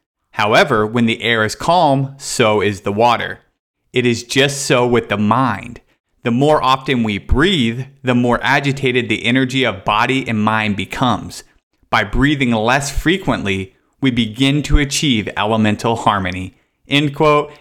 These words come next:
And that is Anyin Rinpoche and Alison Zangmo from the Tibetan Yoga of Breath. And I just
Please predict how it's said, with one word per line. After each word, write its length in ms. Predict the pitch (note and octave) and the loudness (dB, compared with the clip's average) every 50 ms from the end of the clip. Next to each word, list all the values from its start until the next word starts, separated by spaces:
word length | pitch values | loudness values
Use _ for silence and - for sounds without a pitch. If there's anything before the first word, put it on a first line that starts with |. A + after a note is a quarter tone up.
| _ _ - | _ _ -6
And 160 | A#2 A2 A2+ | -2 0 2
that 120 | A2+ A#2 | 2 2
is 140 | A2+ A2 G#2+ - - | 0 -2 -4 -6 -4
Anyin 480 | A2+ B2+ C3 C#3 C#3+ C3+ C#3 C3+ C3 | -2 0 0 0 0 0 0 2 0
Rinpoche 920 | B2+ B2 B2+ C#3 C#3 D3+ C#3 C#3 C#3 - D#3 C#3 C3+ C3+ C3+ C#3 C3+ C#3 B2 | 0 0 0 0 0 0 0 0 0 0 0 2 2 2 2 0 -4 -4 -6
and 160 | A2 G#2 G#2 - | -4 -4 -4 -2
Alison 560 | G2+ G#2+ A2+ A#2+ B2 A#2+ - C3+ A#2+ A#2 A2+ | -2 0 0 0 -2 -2 -2 -2 0 0 -2
Zangmo 580 | A2+ G#2+ A#2+ A2+ A2+ A#2 A#2 A#2 A#2+ A#2+ A#2+ A#2 | -2 0 0 0 0 2 2 2 2 2 0 0
from 200 | - A2+ G#2+ G#2 | 0 -2 -2 -2
the 80 | G2 G2 | -4 -4
Tibetan 600 | - - G#2+ G2 G2 - A2+ A2 - - A2+ A2 | -4 -4 -6 -4 0 0 0 0 2 0 -2 0
Yoga 360 | A2 A2 A2 A2 G#2+ A2 F2+ | 2 2 2 2 0 -2 -2
of 260 | - G2 G2 - - | -2 -4 -8 -6 0
Breath. 420 | C3 C3+ C3+ C3+ C3+ C#3 C#3 - - - _ _ _ _ - - | 2 4 4 4 2 0 -4 -16 -20 -20 _ _ _ _ -8 -4
And 100 | A2+ A#2+ | -2 0
I 140 | B2+ C#3 | 0 0
just 260 | C3 C3 C3 C3 - | 0 0 -2 -4 -4